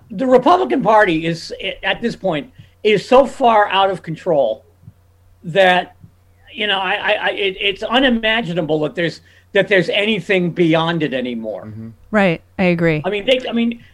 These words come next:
Speaker 1: a, a sensible political party would tell Mike Pence, "If you go to Budapest and talk to, you know, what is clearly a white supremacist international,
Speaker 3: Mm-hmm.
Speaker 1: you will not be a,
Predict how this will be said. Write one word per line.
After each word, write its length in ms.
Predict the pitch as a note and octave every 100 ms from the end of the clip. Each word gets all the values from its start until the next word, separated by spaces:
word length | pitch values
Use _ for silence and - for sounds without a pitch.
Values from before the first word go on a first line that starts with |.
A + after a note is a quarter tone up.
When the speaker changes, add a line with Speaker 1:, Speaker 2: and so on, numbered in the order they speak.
| _ _
Speaker 1:
a, 160 | A#3+ -
a 80 | A#3
sensible 520 | - D#4+ - F#3 -
political 400 | E3 A#3 A3 G3
party 260 | - E3+ E3
would 160 | D3+ -
tell 160 | F#3
Mike 240 | E3+ G3+ -
Pence, 280 | F#3+ E3 E3
"If 160 | D#3
you 140 | A#3+ D4
go 200 | B3 A3
to 80 |
Budapest 840 | - F3+ F#3 F#3 - A2+ G#2 - _ _ _ _ _
and 160 | F#3 F3+
talk 300 | G#3 G#3 G#3
to, 260 | G3+ D#3+ -
you 80 | G#3
know, 260 | E3 C#3 - _
what 220 | F#3+ G#3
is 120 | F#3
clearly 680 | - G#3+ A#3 A#3 F3+ D#3 D#3 -
a 240 | E3 D#3
white 240 | E3 G3 -
supremacist 720 | F#3 - F3 E3 F3 D#3 -
international, 1160 | F3+ E3+ D3 D#3 D#3+ - D#3 D#3+ D3+ A#2+ C3 -
Speaker 3:
Mm-hmm. 380 | G3 E3+ E3+ G#3+ - -
Speaker 1:
you 180 | A#3+ D#4
will 220 | C#4+ G3
not 300 | G#3 A#3 -
be 180 | A#3 F#3
a, 160 | -